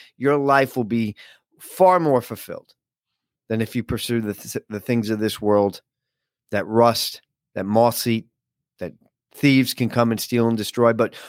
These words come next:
what did it say yesterday, right? The treasures of heaven will never rust, will never be destroyed, can never be stolen from you. So today, we aim to serve God.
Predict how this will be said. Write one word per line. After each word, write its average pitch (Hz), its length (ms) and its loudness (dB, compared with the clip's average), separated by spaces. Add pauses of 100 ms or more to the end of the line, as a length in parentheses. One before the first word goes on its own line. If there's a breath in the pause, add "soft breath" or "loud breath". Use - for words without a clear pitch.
(120)
what 120 440 2 (260)
did 120 140 -2
it 107 80 -6
say 110 220 0
yesterday, 104 600 -2 (100)
right? 104 280 0
The 117 80 -4
treasures 151 600 0
of 143 120 0
heaven 139 380 2 (920)
will 98 140 -6
never 101 320 0
rust, 76 460 -12 (640)
will 98 140 -8
never 113 320 2
be 92 120 -4
destroyed, 80 500 -14 (640)
can 107 260 0
never 120 280 4
be 101 160 -4
stolen 87 520 -6
from 73 240 -20
you. - 100 -20 (1120)
So - 160 -6
today, 143 500 2 (1600 soft breath)
we 139 360 0
aim 120 280 0
to 117 120 -12
serve 107 400 -4
God. 82 340 -8